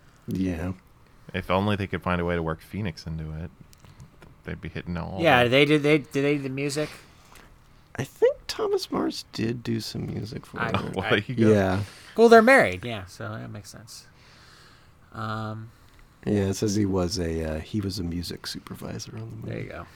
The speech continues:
Speaker 3: Do you think Elvis would have liked it?
Speaker 1: Oh, I doubt it.
Speaker 3: Really?
Speaker 1: Sounded like, uh, Lisa Marie Presley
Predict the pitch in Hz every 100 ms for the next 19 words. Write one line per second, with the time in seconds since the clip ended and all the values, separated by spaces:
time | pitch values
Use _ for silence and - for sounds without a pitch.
0 | - - - - - - - - - -
1 | - - - - - 143 151 233 262 254
2 | - 190 185 - 135 127 95 - 85 -
3 | 78 76 90 - - - - - - -
4 | - - - - - - - - - -
5 | - 82 92 95 82 85 71 78 - -
6 | - - - - - - - 135 131 131
7 | 170 214 185 120 110 110 123 98 92 90
8 | 82 78 78 76 90 92 - 90 78 73
9 | 69 - 64 73 - - - -